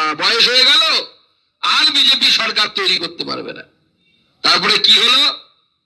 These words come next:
নরেন্দ্র মোদী এলেন। নরেন্দ্র মোদী এসে শুধু সরকার তৈরি করলেন তাই নয়, পর পর তিন তিনবার চাচা নেহরুর সেই রেকর্ড ছিল, সেই রেকর্ডকে ভাঙার কথা করলেন বা কে স্পর্শ করলেন?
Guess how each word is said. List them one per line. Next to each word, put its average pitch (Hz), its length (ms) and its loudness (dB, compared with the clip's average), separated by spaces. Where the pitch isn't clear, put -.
নরেন্দ্র 180 500 2
মোদী 160 240 -6
এলেন। 123 400 -6
নরেন্দ্র 254 460 2
মোদী 269 200 0
এসে 269 220 2
শুধু - 180 0
সরকার 240 500 -2
তৈরি 277 260 2
করলেন 269 320 2
তাই 254 280 0
নয়, 254 400 0
পর 226 340 0
পর 233 280 0
তিন - 400 2
তিনবার 202 540 0
চাচা 196 340 -2
নেহরুর 214 600 0
সেই 208 220 0
রেকর্ড 202 380 0
ছিল, 180 220 0
সেই 180 220 0
রেকর্ডকে 175 540 -4
ভাঙার 381 280 0
কথা 190 300 -2
করলেন - 500 -2
বা - 120 0
কে - 240 0
স্পর্শ - 420 0
করলেন? 480 540 0